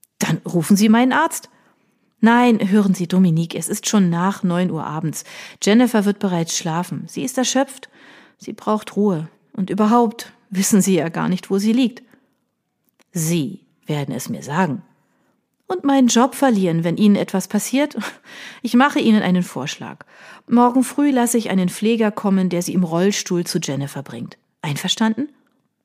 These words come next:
Habe ich eine Wahl? Knurrte er. Ach, kommen Sie,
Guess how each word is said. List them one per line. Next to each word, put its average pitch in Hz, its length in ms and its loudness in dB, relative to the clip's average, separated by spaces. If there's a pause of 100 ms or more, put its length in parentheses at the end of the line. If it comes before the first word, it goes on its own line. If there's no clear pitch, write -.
(580)
Habe 165 300 -6
ich 156 140 -8
eine 156 240 -4
Wahl? 202 320 2 (240)
Knurrte 208 360 0
er. 208 260 -2 (540)
Ach, 330 220 -2
kommen 175 340 0
Sie, 160 260 -6